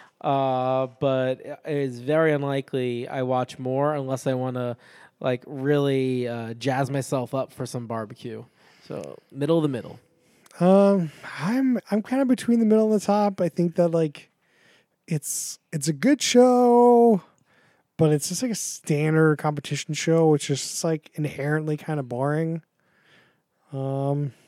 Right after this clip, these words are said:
Speaker 2: but, uh, I'm gonna go middle. I, the barbecue really makes it middle plus, top of the middle,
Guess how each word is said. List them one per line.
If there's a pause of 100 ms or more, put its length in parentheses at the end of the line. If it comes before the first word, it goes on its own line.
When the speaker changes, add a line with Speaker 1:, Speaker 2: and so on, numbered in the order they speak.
(1040)
Speaker 2:
but, (300)
uh, (760)
I'm
gonna
go
middle. (160)
I,
the
barbecue
really
makes
it
middle
plus, (640)
top
of
the
middle,